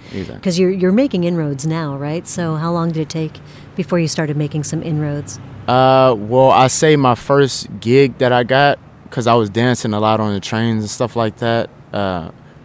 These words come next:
Speaker 1: I heard that the Ellen Show was having, like, uh, they were trying to do, like, tryouts and see different people on the trains that had talent and stuff like that.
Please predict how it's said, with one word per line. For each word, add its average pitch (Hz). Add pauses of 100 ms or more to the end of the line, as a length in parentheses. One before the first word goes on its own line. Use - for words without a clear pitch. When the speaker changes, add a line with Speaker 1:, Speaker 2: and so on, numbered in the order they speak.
(340)
Speaker 1:
I 110
heard 123
that 110
the -
Ellen 120
Show 107
was 104
having, 101
like, 95
uh, 92 (560)
they 110
were 104
trying 107
to 101
do, 98
like, 95
tryouts 101
and 95
see 107
different 98
people 101 (380)
on 101
the 92
trains 104
that 95
had 101
talent 104
and 95
stuff -
like 95
that. 101